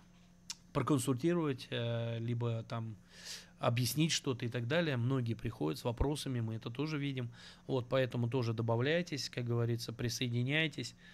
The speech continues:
Те, кто пытаются нам как-то навредить, пытаются там, э,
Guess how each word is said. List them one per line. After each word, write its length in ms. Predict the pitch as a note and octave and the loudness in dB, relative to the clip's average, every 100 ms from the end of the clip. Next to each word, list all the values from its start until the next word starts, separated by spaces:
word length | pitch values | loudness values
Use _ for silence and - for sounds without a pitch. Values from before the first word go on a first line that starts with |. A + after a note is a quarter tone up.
| - - - - | -20 -20 -20 2
Те, 120 | A3+ | 4
кто 580 | G#3 - F#3+ F3+ D#3+ C3+ A#2 | 6 8 10 12 10 8 4
пытаются 560 | C#3+ F3 D#3+ C3+ C#3+ | 6 8 8 6 2
нам 260 | C3+ C#3 B2+ | 4 4 4
как-то 280 | C3 A2+ B2 | 2 2 2
навредить, 680 | A#2+ B2+ B2+ D3 F#3+ F#3 - | 4 4 4 4 4 2 -4
пытаются 580 | B2 B2+ B2+ A#2 - | -4 0 0 0 -6
там, 420 | A#2+ A#2+ A#2 A#2 A#2+ | -6 -4 -2 -4 -6
э, 640 | B2 B2 B2 B2 A#2+ A#2 | -8 -8 -8 -8 -8 -8